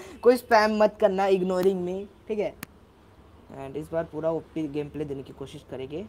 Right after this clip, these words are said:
ता, तारारा। Bro, when you play Minecraft? अभी सोचा नहीं है भाई। हाय भाई, हाय।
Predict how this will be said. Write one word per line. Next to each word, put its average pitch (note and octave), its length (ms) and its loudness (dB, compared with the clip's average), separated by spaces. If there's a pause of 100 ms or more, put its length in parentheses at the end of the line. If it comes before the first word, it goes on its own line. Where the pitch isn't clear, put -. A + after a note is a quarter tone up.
(2000)
ता, A3+ 220 -6
तारारा। A3 1000 -8 (1200)
Bro, A#3 180 2
when C4+ 260 2
you C4 140 -4
play C4 200 0
Minecraft? A#3 560 0
अभी G#3 140 -2
सोचा F#3+ 320 -4
नहीं D#3 160 -10
है C#3 60 -10
भाई। C3+ 220 -10 (1200)
हाय F#3 240 0
भाई, D#3+ 160 -6
हाय। C#3 260 -12